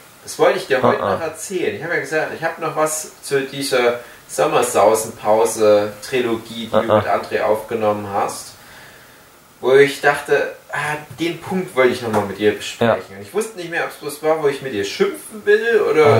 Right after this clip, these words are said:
Speaker 2: bestimmt schimpfen.
Speaker 1: Nee, es war nämlich nicht schimpfen,
Speaker 2: Ah, Gott sei
Speaker 1: ausnahmsweise.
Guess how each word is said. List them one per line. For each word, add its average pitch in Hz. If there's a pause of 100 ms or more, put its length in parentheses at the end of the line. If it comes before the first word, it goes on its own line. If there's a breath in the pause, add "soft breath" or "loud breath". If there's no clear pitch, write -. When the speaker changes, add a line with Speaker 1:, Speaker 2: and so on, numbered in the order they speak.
Speaker 2:
bestimmt 120
schimpfen. 113
Speaker 1:
Nee, 233
es -
war 175
nämlich 170
nicht 269
schimpfen, 151
Speaker 2:
Ah, 113
Gott 120
sei 123
Speaker 1:
ausnahmsweise. 95